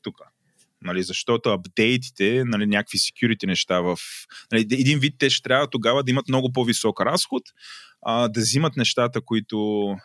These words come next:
а, Google прави и пачва, и те да си правят собствени пачове и да си поддържат устройства. Значи този разход би им бил, а, спестен, защото те биха идвали тези актуализации заради Google и Android. Но иначе трябва да си ги прилагат сами. И тук вече големи въпроси. Желаят ли да го правят? Имат ли ресурсите?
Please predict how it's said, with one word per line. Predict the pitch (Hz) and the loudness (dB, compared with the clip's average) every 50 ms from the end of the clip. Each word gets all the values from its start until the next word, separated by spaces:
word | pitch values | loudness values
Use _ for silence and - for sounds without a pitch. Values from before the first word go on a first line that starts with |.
| - - - | -16 -14 -8
а, | 104 98 95 92 | -6 -4 -4 -4
Google | 95 113 107 113 110 101 - | -4 -4 0 0 0 0 0
прави | - 95 98 101 98 | 0 0 0 0 0
и | 92 87 - _ - | -4 -6 -6 _ -2
пачва, | - 107 120 - - - 180 175 | 0 0 0 0 0 0 0 0
и | 160 | 0
те | - 143 127 | 2 2 0
да | 127 | 2
си | 127 - - | 0 -2 -2
правят | - 127 127 123 | -2 -2 0 0
собствени | - - 110 101 - 110 110 95 | 0 -2 -4 -4 -4 -6 -6 -4
пачове | - - 104 104 - - 123 | 0 0 0 0 0 -2 -4
и | |
да | 113 | -4
си | - - - | -4 -6 -8
поддържат | 101 92 101 101 101 - | -6 -4 -4 -4 -4 -4
устройства. | - - - - 90 87 82 - - 98 | -8 -12 -6 -2 -2 -2 -2 -2 -4 -4
Значи | 113 110 - - | -2 -2 -2 0
този | 117 110 107 | 0 2 2
разход | 107 107 - - 113 98 | 2 0 -2 -6 -8 -4
би | 95 104 | -2 -2
им | 104 104 90 | 0 0 0
бил, | 101 107 117 123 123 _ - - - - - _ _ _ | 0 0 0 -2 -4 _ -14 -20 -20 -20 -20 _ _ _
а, | - - 98 98 | -4 -2 -2 0
спестен, | 92 - - - 101 - - - 117 110 127 | -2 -2 -2 -2 -2 -2 0 2 2 2 2
защото | 131 123 117 - 113 101 - - | 2 0 0 0 -2 -4 -2 -2
те | 120 104 | -2 0
биха | 98 104 - - 107 | 0 -2 -2 0 -2
идвали | 101 104 101 101 92 | -2 0 0 -2 -2
тези | - - 101 95 92 98 | 0 0 0 0 2 0
актуализации | 90 - - - 87 87 85 110 110 123 123 - - 127 123 120 117 | -2 -2 -4 -4 -2 -2 2 2 0 0 0 -2 -2 -2 0 0 -2
заради | 110 104 101 101 98 98 87 | -2 -2 -4 -4 -4 -6 -8
Google | 87 92 80 - 92 - _ _ _ _ - - - - _ _ _ _ - | -8 -8 -8 -10 -14 -14 _ _ _ _ -20 -20 -20 -20 _ _ _ _ -4
и | 101 98 | 0 0
Android. | 95 95 90 92 92 90 - - - - - | 0 0 0 -2 -2 -4 -4 -8 -12 -6 -2
Но | 104 107 | 0 2
иначе | 123 131 120 127 - - | 2 2 2 2 0 0
трябва | - 110 113 | 2 0 0
да | 113 | 0
си | - - | 0 -4
ги | 117 98 | -6 -8
прилагат | - 107 95 101 107 110 104 | -4 0 2 2 2 2 0
сами. | - - - 104 98 90 | -2 -4 -4 -4 -4 -4
И | 85 85 101 113 | -6 -8 -10 -10
тук | - 131 123 | -6 -4 0
вече | 113 110 - 104 | 0 0 0 0
големи | 110 107 107 101 | 0 0 2 2
въпроси. | 95 87 - 101 92 - - | 0 0 -2 -4 -4 -4 -6
Желаят | - - 85 104 135 139 - | -6 0 0 2 2 2 0
ли | 139 | -2
да | 131 | -2
го | 123 123 123 | -2 -4 -2
правят? | 123 117 117 110 - | -2 -2 -2 0 -2
Имат | 135 135 135 - | -2 -4 -2 -2
ли | 131 | 0
ресурсите? | 117 117 110 - - 127 120 - - - _ - 117 110 113 113 113 110 110 | -2 0 -2 -2 -4 -4 -6 -6 -10 -12 _ -10 -8 -6 -4 -4 -4 -4 -4